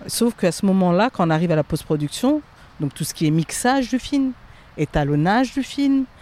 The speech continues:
euh, sortir un D C P, enfin, bah, tout ça c'est de l'argent. Nous, à ce moment-là, on a, on a les caisses vides. Donc, en faisant aussi la précommande de, du D V D de Don Panique,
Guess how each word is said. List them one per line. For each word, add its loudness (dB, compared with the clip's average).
euh, 2
sortir -2
un 2
D -2
C -4
P, 0
enfin, -6
bah, -14
tout -14
ça -6
c'est -6
de -6
l'argent. -2
Nous, 4
à 2
ce -6
moment-là, 0
on 0
a, 2
on 2
a 2
les -2
caisses -2
vides. -8
Donc, 0
en 0
faisant 0
aussi -2
la 2
précommande -2
de, 0
du -2
D 0
V 0
D 0
de 0
Don 0
Panique, -2